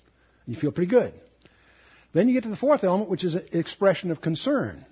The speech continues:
We'll say, "Nevertheless, I have this problem. I have this concern over you. You're not doing quite what you should be over here," whatever. So it's a report card.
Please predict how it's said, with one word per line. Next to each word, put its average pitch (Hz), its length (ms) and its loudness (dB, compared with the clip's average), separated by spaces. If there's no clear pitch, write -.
We'll 160 180 2
say, 165 200 0
"Nevertheless, 262 880 6
I 220 180 0
have 214 320 0
this 220 180 -2
problem. 170 460 4
I 151 100 2
have 185 120 6
this 214 140 -2
concern 226 480 2
over 143 180 2
you. 101 240 -6
You're 156 220 -2
not 185 260 -4
doing 202 500 0
quite 294 380 2
what 247 160 -2
you 240 80 -4
should 285 240 -6
be 254 220 0
over 240 160 4
here," 160 260 0
whatever. 139 300 -2
So 170 160 2
it's 180 120 -2
a 214 60 4
report 247 320 4
card. 104 240 -6